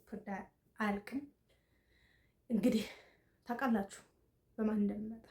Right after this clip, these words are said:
ሴት እንደ ሰልባጭ የሚቀይር ሰው መቼም አይሳካልክም። ቆይ የም-፣ ልጅቷ እኔ ገዳም ነው እንደ የገባችው? እኔ ግራ ግብት የምለው ነገር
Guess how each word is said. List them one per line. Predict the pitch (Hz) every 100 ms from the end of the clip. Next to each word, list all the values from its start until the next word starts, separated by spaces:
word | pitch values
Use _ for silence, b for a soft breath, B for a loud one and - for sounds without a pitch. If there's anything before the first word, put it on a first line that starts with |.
| - _ _ _ _ _ _ _ -
ሴት | 240 226
እንደ | 220 208 214
ሰልባጭ | 214 202 196 202 202
የሚቀይር | 208 202 202 - 196 202 -
ሰው | - 202 - _ _ _ _ _ _ _ _ _ _ _ _ _ _ _
መቼም | 214 220 226 233
አይሳካልክም። | 202 208 - 202 - 202 - - 233 _ _ _ _ _ _ _ _ _ _ _ _ _ _ _ _ - 226 - _ _ _ _ - - _ -
ቆይ | 269 247 208
የም-፣ | 226 233 233
ልጅቷ | 214 240 233 269
እኔ | 226 214 196 180
ገዳም | 220 285 415
ነው | 453
እንደ | 415 381
የገባችው? | 381 370 339 -
እኔ | 330 320
ግራ | 294 320 311 302 _
ግብት | 220 - - - -
የምለው | 302 233 240
ነገር | 214 214 370